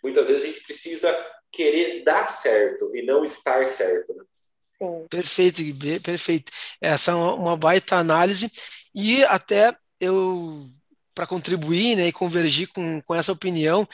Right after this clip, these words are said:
Speaker 3: e que tu já me conhece, tu sabe que eu, que eu faço dessa forma, é, cara, sempre me perguntam, "Tá, o que que, o, eh,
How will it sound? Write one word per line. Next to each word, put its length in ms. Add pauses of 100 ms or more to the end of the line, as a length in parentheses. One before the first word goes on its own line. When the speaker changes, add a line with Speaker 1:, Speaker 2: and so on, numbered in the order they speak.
(140)
Speaker 3:
e 60
que 140
tu 140
já 140
me 120
conhece, 460
tu 100
sabe 380
que 120
eu, 140 (360)
que 80
eu 60
faço 360
dessa 220
forma, 480
é, 180 (480)
cara, 300
sempre 300
me 160 (180)
perguntam, 580 (600)
"Tá, 260 (220)
o 80
que 140
que, 280
o, 380
eh, 360